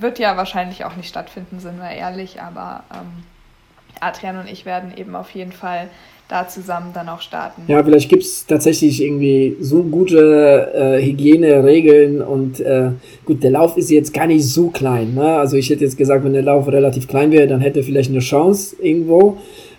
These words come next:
Speaker 2: Aber ich denke auch, dass, dass wir den virtuell laufen, was dem Ganzen aber jetzt, ja, keinen Abbruch tut,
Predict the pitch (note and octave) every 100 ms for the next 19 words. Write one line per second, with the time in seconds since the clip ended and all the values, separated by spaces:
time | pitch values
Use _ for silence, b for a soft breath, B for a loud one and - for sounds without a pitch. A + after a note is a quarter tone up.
0 | _ C#3 D3 D3 C#3 B2+ D3+ D3 C3 C3+
1 | C3 C3 - - B2 C#3+ C3 C3 C3 C3
2 | C3+ D3 D3 C#3 C#3 B2+ B2 C3+ A#2+ B2
3 | C3 A#2+ A#2 A#2 A2+ - - F#3+ E3+ G#2+
4 | - - _ - B2+ C3 C#3 C3 B2+ C#3
5 | B2+